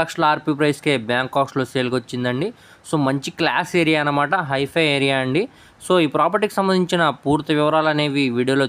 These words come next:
తెలియజేస్తాను. ఈ వీడియోని చివరి వరకు చూడండి. అలాగే మరిన్ని మంచి ప్రాపర్టీస్ కోసం మా ఛానల్ను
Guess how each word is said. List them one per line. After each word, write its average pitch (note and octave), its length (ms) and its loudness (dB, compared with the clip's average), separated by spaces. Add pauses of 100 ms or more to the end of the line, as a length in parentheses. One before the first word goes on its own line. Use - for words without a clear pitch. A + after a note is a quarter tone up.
తెలియజేస్తాను. C3 580 0 (140)
ఈ B2+ 120 -4
వీడియోని D3+ 300 2 (120)
చివరి C#3+ 300 0
వరకు D3+ 260 -2
చూడండి. D3+ 340 0 (520)
అలాగే G3 360 2
మరిన్ని G3 340 2
మంచి G3 260 0
ప్రాపర్టీస్ F#3 420 0
కోసం F3 300 0
మా C#3 80 2 (100)
ఛానల్ను D3+ 380 0